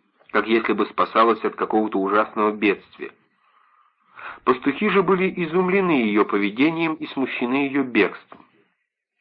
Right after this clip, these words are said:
Вскоре, однако ж, при виде влюблённого Леньо, они увидели, что послужило причиной этого бегства. Леньо с трудом взбирался на эту гору. Ему хотелось побыть с Хеласией.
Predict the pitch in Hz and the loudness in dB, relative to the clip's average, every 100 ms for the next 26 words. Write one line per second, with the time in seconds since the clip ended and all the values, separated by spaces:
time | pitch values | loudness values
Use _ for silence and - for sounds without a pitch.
0 | _ _ - - 196 202 190 156 180 170 | _ _ -12 4 6 8 6 6 4 4
1 | 165 - 135 120 139 131 120 110 113 110 | -2 -4 0 2 2 4 2 2 2 2
2 | 110 110 104 98 95 90 104 175 190 185 | 4 6 4 4 0 2 4 4 6 4
3 | 180 175 - - - - - 139 202 202 | 4 0 -20 -20 -20 -12 0 2 4 2
4 | 165 190 190 175 - 190 185 170 151 131 | 2 0 0 0 4 4 4 0 0 2
5 | 156 151 135 120 - 120 117 117 117 104 | 0 2 0 -2 -2 0 0 2 0 2
6 | - - - - - _ _ _ _ _ | 0 0 -12 -20 -20 _ _ _ _ _
7 | _ _ _ _ _ _ _ _ _ _ | _ _ _ _ _ _ _ _ _ _
8 | _ _ 113 165 220 208 202 - - 160 | _ _ 6 8 8 4 -2 0 4 6
9 | 175 185 147 135 151 151 135 107 - 98 | 6 4 0 2 6 8 8 6 0 0
10 | 92 87 95 104 95 90 - - - - | 0 0 2 4 4 2 -6 -20 -18 -20
11 | - - 127 160 151 - 160 156 - - | -8 0 2 4 4 6 4 4 4 4
12 | 143 156 - - 160 185 151 - - 64 | 4 -2 -8 0 4 6 6 2 -10 -14